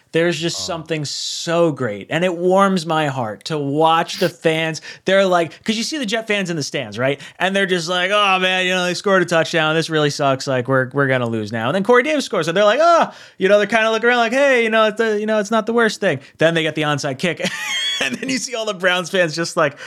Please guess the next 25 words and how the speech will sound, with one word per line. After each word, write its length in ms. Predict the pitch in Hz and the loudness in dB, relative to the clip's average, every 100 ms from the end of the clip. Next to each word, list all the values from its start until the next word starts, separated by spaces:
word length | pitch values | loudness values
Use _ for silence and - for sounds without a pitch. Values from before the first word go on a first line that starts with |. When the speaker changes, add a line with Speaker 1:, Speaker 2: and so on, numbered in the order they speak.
| - - _ | -18 -20 _
Speaker 1:
hands 460 | 151 160 165 156 | -4 0 -2 0
on 160 | 165 156 | -2 2
the 120 | 143 | 0
head, 540 | 151 151 143 143 131 - - - _ | 0 0 0 -2 -6 -14 -20 -20 _
going 360 | 151 147 143 143 | 2 4 4 2
down, 500 | 139 139 135 131 120 | 0 2 2 0 -2
and 180 | - 139 | -2 0
then 140 | 139 131 | 0 0
they 100 | 123 | -2
get 160 | 123 | -4
the 80 | 120 | -6
touchdown, 760 | - 117 - - 107 101 98 - - | -8 -8 -8 -8 -6 -6 -8 -14 -4
and 300 | 135 131 120 | 0 2 2
the 100 | 139 | 0
tears 520 | 131 - 170 156 139 123 | -4 -4 -2 2 0 -2
start 340 | - 151 143 | -2 0 0
flowing, 760 | 123 - 147 143 139 131 120 120 | -2 -10 -2 2 4 4 2 -2
and 140 | 135 | -2
it 80 | 143 | 0
is 120 | 143 | -2
just 420 | 139 143 - - - | -4 -8 -8 -8 -2
so, 400 | 175 165 139 123 | 0 2 0 -2
so 400 | - 156 147 127 | -6 -2 -2 0
beautiful. 580 | 120 135 127 123 123 | 2 2 2 0 -4
Joe, 460 | 110 123 156 147 | -4 -2 2 2